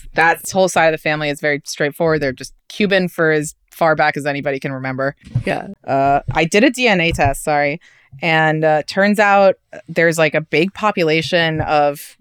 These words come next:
Speaker 1: Cubans in Cuba who are originally from the Canary Islands, and I'm
Speaker 2: Oh,
Speaker 1: one of 'em.
Speaker 2: wow.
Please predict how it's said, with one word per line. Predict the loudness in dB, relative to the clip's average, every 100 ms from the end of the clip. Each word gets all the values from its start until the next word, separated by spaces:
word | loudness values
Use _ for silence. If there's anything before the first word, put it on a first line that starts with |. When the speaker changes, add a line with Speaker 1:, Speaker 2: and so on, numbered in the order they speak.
| -20
Speaker 1:
Cubans | -6 -2 0 0 -2
in | -6
Cuba | -4 0 0
who | 0 -2
are | 0 -2 -4
originally | -4 -2 -2 -2 -2
from | -4
the | -6
Canary | -8 -8 -4 -2 -2
Islands, | -2 -2 0 2 2 0 -2
and | -2
I'm | -2 0
Speaker 2:
Oh, | 0 -2
Speaker 1:
one | -2 -2
of | 2
'em. | 4 4
Speaker 2:
wow. | 0